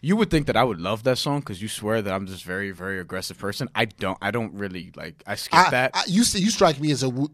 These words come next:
Speaker 2: uh, as a, uh, uh, Wu-Tang ain't nothing to fuck with more kind of, uh, person.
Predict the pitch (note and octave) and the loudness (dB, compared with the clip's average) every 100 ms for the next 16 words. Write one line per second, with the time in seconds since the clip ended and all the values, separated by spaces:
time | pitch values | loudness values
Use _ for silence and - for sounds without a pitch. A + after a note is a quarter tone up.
0 | - B2+ C3+ B2+ A2+ A#2+ A#2 A2 G#2+ G2 | -4 -4 -2 -4 -2 -2 -2 -2 -2 -6
1 | - _ - _ _ A#2 A#2 A2 G#2+ G#2+ | -10 _ -20 _ _ -4 -2 -2 -4 -6
2 | G#2+ _ _ _ _ _ C#3+ C#3 D#3 C3+ | -10 _ _ _ _ _ -2 0 2 2
3 | A#2 A2 A2+ G2+ C#3 B2 A2 G2 G#2+ A#2 | 0 -2 -4 -4 -4 -4 -6 -8 -4 -4
4 | G2+ G#2 - A#2+ G#2+ G#2 G#2+ G2 - A2 | -4 -6 -6 -4 -2 -6 -6 -8 -6 -8
5 | - | -8